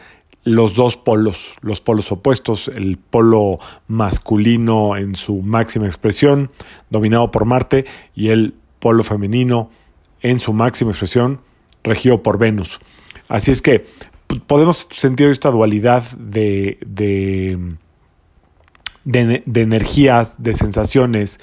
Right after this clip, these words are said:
como que me puedo sentir o muy emocional, o muy enojada, o me puedo sentir, eh, muy conectado, o totalmente ignorado.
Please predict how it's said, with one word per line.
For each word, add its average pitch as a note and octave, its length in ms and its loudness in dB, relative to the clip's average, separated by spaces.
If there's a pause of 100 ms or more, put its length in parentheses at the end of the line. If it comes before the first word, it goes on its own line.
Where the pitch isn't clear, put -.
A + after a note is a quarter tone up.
(400)
como G#2 320 -4
que G#2 500 0
me G#2 140 -2
puedo B2 140 -2
sentir A2+ 380 -2
o G#2+ 120 -2
muy A2+ 160 0
emocional, A2+ 680 0 (360)
o - 100 -6
muy A2+ 200 0
enojada, A2 600 0 (360)
o G2+ 160 -6
me G#2+ 100 -4
puedo A#2 160 -4
sentir, G#2+ 640 0
eh, G2+ 840 0 (180)
muy B2+ 400 0
conectado, A#2 880 0 (500)
o C3+ 540 2 (560)
totalmente A2+ 1400 0 (500)
ignorado. A#2 840 2